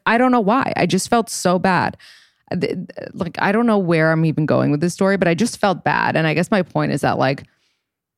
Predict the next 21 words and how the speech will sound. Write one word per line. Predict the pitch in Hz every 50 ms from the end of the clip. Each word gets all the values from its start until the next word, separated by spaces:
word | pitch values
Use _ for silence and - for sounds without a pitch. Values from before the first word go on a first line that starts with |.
| _ _ _ _ _ _ _ _ - 185
that | 165 180 170 165 170 -
was | 202 190 190
a | 202
learning | 180 175 160 175 233 294 294 202 156
moment | 123 127 131 131 - -
for | - -
me. | - - - - - - - - -
That | 160 175 160 143 151
was | 185 180 165
a | 185
teaching | - - - 220 220 - - 262 226
moment | 190 160 151 147 - 120 -
for | - 147
me. | 135 - - - - - -
I | - 160 165
was | 160 170 143
embarrassed | 170 156 139 - 147 196 233 240 247 240 -
after. | 226 226 233 - 220
I | 190
didn't | 175 160 170 156
feel | 147 107 98 113